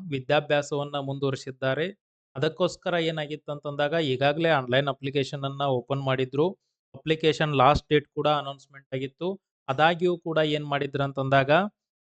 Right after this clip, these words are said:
ಆ, ಯಾವುದು ಆಗಸ್ಟ್, ಆಗಸ್ಟ್ ಹದಿಮೂರನೇ ತಾರೀಕು ಏನಾಗಿತ್ತು, ಲಾಸ್ಟ್ ಡೇಟ್ ಅನ್ನ ಎಕ್ಸ್ಟೆಂಡ್ ಮಾಡಿದ್ರು. ಹಾಗಾದ್ರೆ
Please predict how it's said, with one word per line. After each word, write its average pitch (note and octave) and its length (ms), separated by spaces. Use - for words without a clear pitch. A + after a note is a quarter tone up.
ಆ, C3 280
ಯಾವುದು C#3+ 520
ಆಗಸ್ಟ್, C#3 420
ಆಗಸ್ಟ್ E3 320
ಹದಿಮೂರನೇ D#3 480
ತಾರೀಕು C#3+ 360
ಏನಾಗಿತ್ತು, C#3 640
ಲಾಸ್ಟ್ D3 300
ಡೇಟ್ D#3 220
ಅನ್ನ D3 120
ಎಕ್ಸ್ಟೆಂಡ್ D#3+ 520
ಮಾಡಿದ್ರು. C3 440
ಹಾಗಾದ್ರೆ E3+ 720